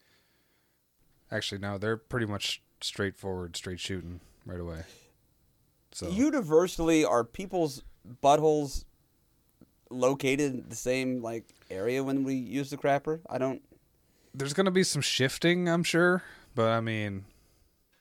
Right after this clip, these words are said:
Speaker 1: you know.
Speaker 2: It, it can't be a one-size-fits-all.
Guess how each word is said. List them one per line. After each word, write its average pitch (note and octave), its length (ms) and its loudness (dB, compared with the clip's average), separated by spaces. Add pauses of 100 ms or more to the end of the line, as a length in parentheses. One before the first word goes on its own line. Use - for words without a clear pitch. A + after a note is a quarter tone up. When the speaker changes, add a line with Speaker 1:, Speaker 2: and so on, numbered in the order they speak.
(380)
Speaker 1:
you A2+ 120 -8
know. F#2 200 -8 (240)
Speaker 2:
It, - 160 -6 (120)
it G3+ 80 -4
can't A#3+ 200 2
be D#3+ 80 6
a D3+ 60 8
one-size-fits-all. D3 1120 4